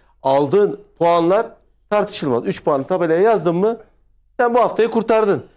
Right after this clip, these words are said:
Şimdi Avrupa umudun var, iddian var. Bu haftayı kurtardın. Dört tane transfer yaptı Beşiktaş. Bir de öyle beş, altı tane transferi var Beşiktaş. Bir tane küçük bir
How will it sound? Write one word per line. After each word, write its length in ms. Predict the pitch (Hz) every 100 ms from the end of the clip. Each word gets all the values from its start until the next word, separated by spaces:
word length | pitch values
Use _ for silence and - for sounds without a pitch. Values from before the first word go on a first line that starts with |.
| _ _ _ _ _
Şimdi 200 | 190 185
Avrupa 340 | 160 196 226 226
umudun 480 | 190 202 202 208 180
var, 120 | 160
iddian 360 | 151 156 143 156
var. 220 | 220 -
Bu 100 | 208
haftayı 320 | 190 180 208
kurtardın. 500 | 208 208 196 170 147 - _ _ _ _ 196
Dört 200 | 214 196
tane 220 | 175 185
transfer 360 | 170 160 165 143
yaptı 260 | 117 101
Beşiktaş. 460 | 98 - 170 - - _ _ _ _ -
Bir 40 | 127
de 60 |
öyle 160 | 143 156
beş, 200 | 170 -
altı 300 | 147 147 -
tane 180 | 143 139
transferi 380 | 127 117 123 104
var 120 | 90
Beşiktaş. 300 | 85 - _ _
Bir 40 |
tane 200 | 123 117
küçük 280 | 113 - -
bir 120 | 110